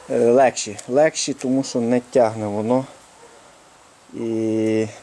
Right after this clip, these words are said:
тверду землю не тягне. Можливо, м'яку землю я орав, м'яку землю без проблем. О, ну, кабіна ніби планується, коли вона буде в перспективі. А так,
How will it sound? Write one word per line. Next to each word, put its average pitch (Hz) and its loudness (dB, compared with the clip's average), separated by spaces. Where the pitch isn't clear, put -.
тверду 160 2
землю 175 2
не 151 2
тягне. 123 0
Можливо, 143 0
м'яку 170 0
землю 175 4
я 165 4
орав, 165 4
м'яку 143 -8
землю 139 2
без 135 0
проблем. 113 -4
О, 120 2
ну, 233 2
кабіна 175 2
ніби 143 0
планується, 139 0
коли 127 -8
вона 120 -4
буде 113 -4
в - -20
перспективі. 120 -8
А 135 -8
так, 165 2